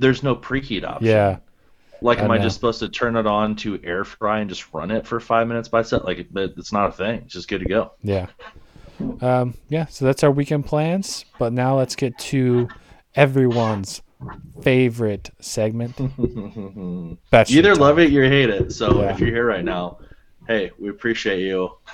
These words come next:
Speaker 1: Thanks for, thanks for hanging out. And if you're, if you're leaving right now, if you're signing off, if you're getting to work, if you're, uh,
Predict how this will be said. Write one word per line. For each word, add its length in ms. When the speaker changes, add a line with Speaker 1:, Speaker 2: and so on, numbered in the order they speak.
Speaker 1:
Thanks 200
for, 100
thanks 240
for 100
hanging 240
out. 320
And 120
if 160
you're, 200
if 160
you're 120
leaving 260
right 200
now, 340
if 160
you're 100
signing 420
off, 300
if 160
you're 80
getting 220
to 80
work, 420
if 240
you're, 320
uh, 540